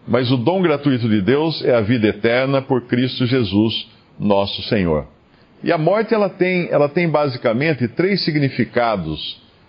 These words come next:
A morte entrou no mundo pelo pecado,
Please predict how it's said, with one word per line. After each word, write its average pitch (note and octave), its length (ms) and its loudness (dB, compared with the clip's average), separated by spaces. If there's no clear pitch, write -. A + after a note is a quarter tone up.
A - 100 0
morte C#3+ 380 2
entrou E3+ 640 2
no C#3+ 160 2
mundo F#3+ 560 2
pelo C3 180 4
pecado, C3 640 0